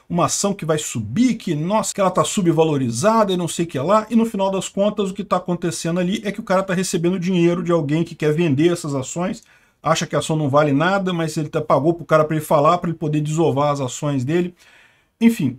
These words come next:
é, esse é o risco que eles querem, é, derrubar aqui. Não é o risco de você que acha que jogador de futebol entende do assunto e segue jogador de futebol. Então, é, é o risco, na verdade, de, é, da pessoa enganar, dizer que está sendo isenta,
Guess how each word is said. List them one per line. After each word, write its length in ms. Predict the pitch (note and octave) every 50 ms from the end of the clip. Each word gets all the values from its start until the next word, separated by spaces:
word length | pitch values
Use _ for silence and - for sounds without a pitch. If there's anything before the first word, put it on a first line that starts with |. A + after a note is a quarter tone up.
| _ -
é, 320 | C#3+ D3 D3 C#3+ C#3+ -
esse 240 | - G3+ A#3+ A#3 -
é 40 | A#3
o 40 | -
risco 360 | - E3 F#3 F#3+ - - F#3
que 120 | E3+ -
eles 160 | F3 E3 E3 -
querem, 560 | - D#3+ D#3 D3+ D#3 E3 - B2 C#3+ C#3 C3+
é, 280 | C3+ C3+ C3 B2 A#2 A#2
derrubar 420 | A#2 A#2+ C3 C#3+ C#3 A#2+ B2 A#2+
aqui. 160 | A#2+ A#2 C3
Não 160 | C#3 E3 F3 G3+
é 60 | A3+
o 80 | G#3+
risco 360 | E3 C#3+ E3 F#3 F3+ - - E3+
de 80 | D#3
você 340 | E3 E3+ E3+ E3 - - D#3
que 280 | D3+ - D#3 C3 A#2 A#2+ _ _ _ _
acha 280 | - C#3 D#3+ D#3+ - -
que 140 | A#2+ - C#3+
jogador 340 | C3+ D3 C#3+ C#3 B2+ C3+ C#3
de 60 | B2+
futebol 500 | - - C3 - C#3+ B2 B2+ C3+ C#3 - -
entende 400 | D3 C3+ - C3+ C3 C3 B2+ C3+
do 100 | D3+ E3
assunto 480 | E3 D#3+ - F#3 F#3+ F#3+ F#3+ G3 F#3 - - - _ -
e 240 | D3 D#3+ E3 E3
segue 580 | E3 - - - D#3+ D#3 D#3 D#3 D3+ D3 C#3 B2+
jogador 320 | B2+ D3+ D3+ C#3 B2+ B2+
de 60 | B2+ C3+
futebol. 460 | - F3+ - F3 E3 E3+ F3 F3+ F#3
Então, 320 | F3+ - F3+ F3+ F#3 F#3 -
é, 200 | D#3+ D#3+ D#3+ -
é 20 | D#3+
o 80 | D#3+
risco, 380 | D3+ B2+ C#3+ D#3+ E3 - - E3
na 80 | D3+ D3+
verdade, 440 | D#3 C#3 C3+ C3+ C#3+ D3 D3+ D3+
de, 300 | C#3 C3 C#3 D#3 E3 E3 - _ _ _ _ _ _ _ -
é, 300 | - C#3+ C#3+ C#3+ C3+ C3
da 100 | C#3 D3+
pessoa 320 | D3+ D3+ C3+ - - E3+
enganar, 560 | F3 F#3 F#3 F#3+ F#3 F3 D#3 D3+ C#3+ C#3 B2 -
dizer 480 | B2+ B2 D3 C#3 B2+ B2+ G3 B3 B3 A#3+
que 100 | - -
está 180 | - - G#3+ F#3+
sendo 260 | - - - F3+ F#3
isenta, 680 | F3+ D3 B2 A#2 C#3+ D#3+ F#3 G3 F#3+ F#3+ - G3+ G#3